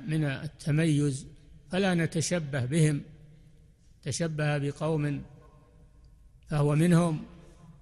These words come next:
لا نمدحهم ونثني عليهم لأن الله ذمهم وعابهم،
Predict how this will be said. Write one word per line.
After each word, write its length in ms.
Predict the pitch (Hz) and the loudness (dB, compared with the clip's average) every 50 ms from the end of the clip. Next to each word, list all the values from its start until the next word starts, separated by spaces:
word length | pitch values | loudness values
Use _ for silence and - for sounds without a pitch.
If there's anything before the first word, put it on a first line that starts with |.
| - - - - - - - - - - - - - - - - - - - - _ _ - - - - _ - - - - _ _ - - - - - _ - _ - - - - - - - - - - - - - - - | -20 -20 -20 -20 -20 -20 -20 -20 -20 -20 -20 -20 -20 -20 -20 -20 -20 -20 -20 -20 _ _ -20 -20 -20 -20 _ -20 -20 -20 -20 _ _ -20 -20 -20 -20 -20 _ -20 _ -20 -20 -20 -20 -20 -20 -20 -20 -20 -20 -20 -20 -20 -14 -4
لا 200 | - 185 208 208 | 0 2 4 6
نمدحهم 880 | 208 196 190 180 165 147 190 180 123 202 175 160 165 165 170 156 147 - - - - - - - - - - - | 6 6 6 4 4 4 2 2 2 2 4 4 4 4 2 0 -4 -8 -10 -18 -20 -20 -20 -20 -20 -20 -10 -4
ونثني 420 | 151 151 170 - - 156 160 170 156 | 0 0 0 2 2 2 2 2 2
عليهم 640 | 139 147 151 170 175 165 156 147 151 151 151 156 185 - - - - - - - - - - - - - - - - - - - - - - - - - - - - - - - | 2 2 2 2 4 4 4 4 4 2 0 -4 -8 -12 -18 -20 -20 -20 -20 -20 -20 -20 -20 -20 -20 -20 -20 -20 -20 -20 -20 -20 -20 -20 -20 -20 -20 -20 -20 -20 -20 -20 -16 -8
لأن 340 | - 202 196 190 185 180 175 | -2 0 2 2 2 2 2
الله 380 | 165 165 180 180 165 147 151 | 2 2 2 2 2 4 4
ذمهم 600 | 147 147 175 180 175 165 156 156 147 156 156 151 | 4 2 2 2 2 2 2 2 2 2 2 0
وعابهم، 680 | 143 139 131 156 180 170 156 151 156 143 143 147 170 | 0 0 2 2 2 2 0 0 0 0 0 -2 -4